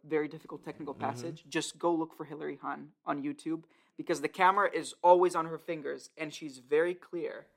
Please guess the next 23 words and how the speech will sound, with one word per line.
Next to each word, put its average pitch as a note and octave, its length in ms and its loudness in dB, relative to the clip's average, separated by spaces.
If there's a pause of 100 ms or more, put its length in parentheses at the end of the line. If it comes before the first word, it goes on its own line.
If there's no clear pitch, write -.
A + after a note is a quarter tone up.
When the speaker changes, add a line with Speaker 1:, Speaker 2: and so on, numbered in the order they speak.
(160)
Speaker 2:
Wow. G#2+ 240 -2
Speaker 1:
So B2 140 -4
it's, D#3+ 260 -6 (200)
if E3 160 -2
you E3+ 100 -4
need F#3 140 0
to G3+ 100 2
find F3 360 4 (280)
fingerings E3+ 800 0
of C#3 180 -4
a C#3+ 60 -14
certain D3+ 600 -6 (260)
thing, D#3 300 -4 (460)
bow D#3 200 4
strokes D#3 500 0
or, D3 160 2
or, C#3 300 -4 (240)
or D#3 100 0
bowings, D#3+ 460 0 (100)
look D#3 260 -2
at E3 80 -8
Hilary D3+ 300 -8
Hahn. - 300 -16